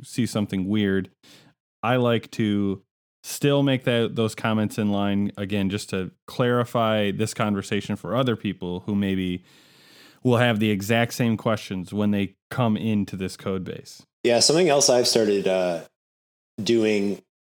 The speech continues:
Speaker 2: i-, is reviewing my own code before I even assign a reviewer, where I walk through it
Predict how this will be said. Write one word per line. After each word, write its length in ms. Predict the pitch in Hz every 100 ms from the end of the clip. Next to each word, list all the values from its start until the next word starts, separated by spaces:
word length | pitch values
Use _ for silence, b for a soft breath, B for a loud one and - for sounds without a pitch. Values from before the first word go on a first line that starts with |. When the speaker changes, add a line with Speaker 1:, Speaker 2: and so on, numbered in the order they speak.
| -
Speaker 2:
i-, 220 | 101 98 -
is 540 | 117 107 90 - - - _ _ _ -
reviewing 480 | 127 113 117 139 135
my 220 | 117 104
own 260 | 92 104 113
code 420 | 143 131 147 - _ _ _ _ _ _ 127
before 440 | - 120 120 127
I 120 | 120
even 280 | 117 120 113
assign 380 | 104 101 104 107
a 20 |
reviewer, 640 | 101 92 98 110 131 - _ _ _ _ _ -
where 200 | 117 107
I 220 | 107 147
walk 280 | 139 131 127
through 340 | - 120 113
it 260 | 107 107